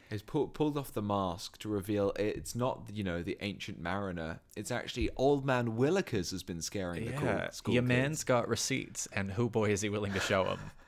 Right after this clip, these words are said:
Speaker 1: <laughs> Vincent Canby, writing for the New York Times, saw, uh, film as having many laughs, all of them unintentional,
Speaker 2: Oh.
Speaker 1: while pointing out that, uh, Nicolas Cage plays the sort of B picture role that might once have suited William Gargan.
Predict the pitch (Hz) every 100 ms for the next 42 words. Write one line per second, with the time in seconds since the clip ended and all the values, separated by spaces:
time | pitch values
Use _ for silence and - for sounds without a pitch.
0 | - - - - - 202 - - - 120
1 | 120 151 139 143 123 - 131 127 120 87
2 | 87 98 98 98 95 92 95 98 - -
3 | 104 95 87 87 - 107 104 69 95 92
4 | 92 92 90 73 - 117 110 101 98 -
5 | 95 95 90 80 107 139 131 98 82 117
6 | - - - 120 127 104 101 92 82 82
7 | 76 78 73 - 78 76 120 113 95 92
8 | 95 - - - - - 104 - 110 107
9 | 107 101 - 98 95 - - - 104 92
10 | 90 87 - 107 101 - - 90 95 -
11 | 120 123 127 139 127 101 95 127 147 117
12 | 139 - 98 95 92 92 90 98 107 -
13 | 101 95 95 - 95 101 95 98 98 92
14 | 101 92 85 76 69